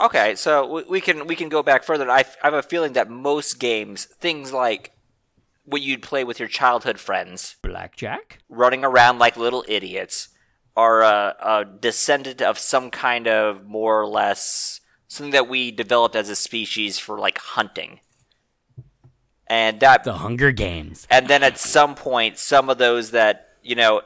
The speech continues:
Speaker 1: it became less hunting for food, more hunting for fun. So I, I think that at the end of the day, what, what is a gamer? Somebody that has the spirit of wanting to do things,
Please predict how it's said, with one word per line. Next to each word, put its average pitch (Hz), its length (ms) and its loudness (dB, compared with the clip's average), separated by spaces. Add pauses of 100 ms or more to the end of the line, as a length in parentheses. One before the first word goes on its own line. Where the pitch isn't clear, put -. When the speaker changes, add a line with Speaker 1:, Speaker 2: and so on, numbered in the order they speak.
(100)
Speaker 1:
it 107 240 -4
became 117 420 0
less 113 300 0
hunting 110 460 -6
for 101 260 -8
food, 113 680 -6
more 110 220 0
hunting 107 480 -4
for 98 220 -6
fun. 110 880 0 (600)
So - 200 0
I, 117 200 4 (120)
I 113 140 4 (180)
think 135 280 -6
that 120 320 0 (500)
at 123 160 4
the 127 120 -2
end 120 100 -2
of 110 40 -6
the 107 80 -4
day, 107 320 4
what, 107 380 -2
what 117 180 2
is 110 160 -2
a 107 60 0
gamer? 101 380 -4
Somebody 113 400 -4
that 101 100 -4
has 107 220 -2
the 101 100 -14
spirit 113 500 -4
of 107 120 -8
wanting 107 420 -4
to 104 80 -8
do 113 240 -12
things, 101 340 -8